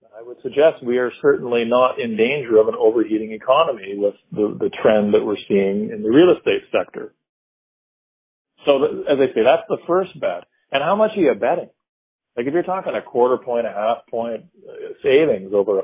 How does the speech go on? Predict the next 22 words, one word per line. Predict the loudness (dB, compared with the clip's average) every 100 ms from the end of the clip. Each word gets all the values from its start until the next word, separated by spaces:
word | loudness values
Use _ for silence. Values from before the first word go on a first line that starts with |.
| -2
five-year | 2 2 2 0 0
term, | 0 -2 -4
you're | -4
talking | -2 -2
a |
few | 2 2
hundred | 2 2
dollars. | 2 2 0 -6 _ _ _ _ _ _ -18 -8
I'll | 0 4
give | 6
you | 4 2 2
two | 0
grand. | 2 -2 -4 -10 _ _ _ -2
Maybe | 0 2
it's, | 0 -2
maybe | -2 0
it's | -2 -2
two | -2
thousand | 2 4 4 4
dollars | 2 2 0 -4
you | -8 -8
save. | -10 -12